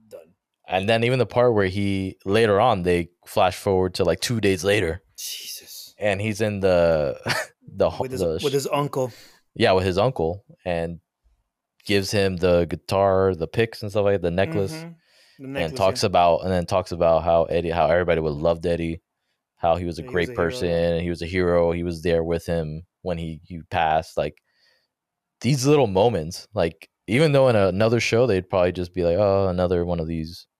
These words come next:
Speaker 2: stupid moments," but in this one, because you're so invested
Speaker 1: <laughs>
Speaker 2: in characters, and this is what Stranger Things does every fucking season.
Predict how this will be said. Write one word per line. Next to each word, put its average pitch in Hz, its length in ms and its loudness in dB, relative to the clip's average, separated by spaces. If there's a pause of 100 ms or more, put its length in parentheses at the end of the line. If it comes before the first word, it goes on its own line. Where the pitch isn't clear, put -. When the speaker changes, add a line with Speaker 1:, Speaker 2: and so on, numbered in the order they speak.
(720)
Speaker 2:
stupid - 480 -8
moments," 76 460 -8 (140)
but 92 200 2
in 90 140 -2
this 101 240 0
one, 123 120 0
because 98 280 -2
you're 90 100 -4
so 104 240 2
invested 92 640 0 (320)
Speaker 1:
<laughs> - 340 -20
Speaker 2:
in 107 180 -2
characters, 107 480 0
and 104 200 2
this 160 200 2
is 190 100 -4
what 110 260 4
Stranger 110 460 -2
Things 101 320 -4
does 87 360 0 (140)
every 92 600 -4 (380)
fucking 82 760 -6 (120)
season. 78 640 -8